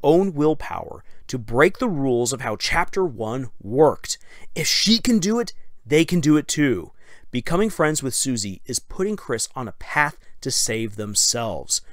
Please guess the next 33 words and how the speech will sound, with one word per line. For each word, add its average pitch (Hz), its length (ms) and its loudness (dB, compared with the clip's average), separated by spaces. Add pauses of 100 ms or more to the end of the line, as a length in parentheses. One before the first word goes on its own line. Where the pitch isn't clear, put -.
(300)
And 156 200 -2
so 160 480 10
then 151 260 2
when 143 120 0
Susie 226 420 2
tells - 360 -4
Chris - 260 -6
at 131 80 -8
the 127 80 -6
end 123 80 -2
of 104 80 -8
Chapter 123 280 -6
Two 196 240 -6
that 147 140 -4
they 185 100 -4
can 175 180 -4
move 190 540 -4
on 170 160 0
their 143 180 2 (100)
own, 208 440 4 (720)
that 165 360 -2
simple 156 580 -2
line 117 440 -2 (120)
hits - 640 2 (340)
like 123 180 -2
a 120 60 -4
freight - 520 -2
train. - 460 -10 (600)
Choices 147 720 4 (180)
do 113 380 -2 (220)
matter, 98 560 -8 (340)
and 120 260 -4
Cruzy 156 760 0